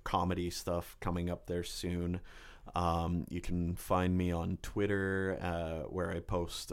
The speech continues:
a lot of my, uh, upcoming comedy shows. Uh, it's, I'm at Dan Barraburger,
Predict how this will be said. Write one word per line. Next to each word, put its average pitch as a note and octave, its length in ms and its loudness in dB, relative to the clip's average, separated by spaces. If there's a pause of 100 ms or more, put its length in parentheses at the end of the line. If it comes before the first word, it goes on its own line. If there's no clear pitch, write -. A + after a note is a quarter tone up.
a E2+ 60 -2
lot E2+ 200 0
of E2+ 100 -8
my, D#2+ 260 -4 (540)
uh, D#2 300 -4
upcoming E2+ 760 0
comedy A2 340 4
shows. G2+ 840 2
Uh, E2+ 260 2
it's, D#2+ 300 -4
I'm F2 220 0 (100)
at F2 280 0
Dan E2+ 300 0
Barraburger, G2+ 960 0